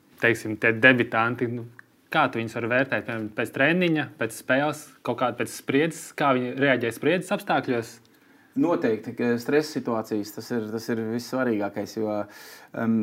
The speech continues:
Speaker 2: redzēsim, kad, e, skatīsimies uz to, ka jauns spēlētājs tomēr, e, viņam ir kaut kāda reakcija uz to stresa situāciju, uz, uz, uz, e, kaut kādu rezultātu, uz spriedzi un tā tālāk. Un, un tādam, e, nedaudz pieredzējušam spēlētājam viņš jau to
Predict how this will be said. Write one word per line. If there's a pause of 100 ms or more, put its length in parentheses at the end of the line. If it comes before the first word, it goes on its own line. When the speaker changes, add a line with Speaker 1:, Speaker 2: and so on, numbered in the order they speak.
(160)
Speaker 2:
redzēsim,
kad,
e, (220)
skatīsimies
uz
to,
ka
jauns
spēlētājs
tomēr,
e, (880)
viņam
ir
kaut
kāda
reakcija
uz
to
stresa
situāciju,
uz,
uz, (260)
uz,
e,
kaut
kādu
rezultātu,
uz
spriedzi
un
tā
tālāk.
Un, (320)
un
tādam, (140)
e, (560)
nedaudz
pieredzējušam
spēlētājam
viņš
jau
to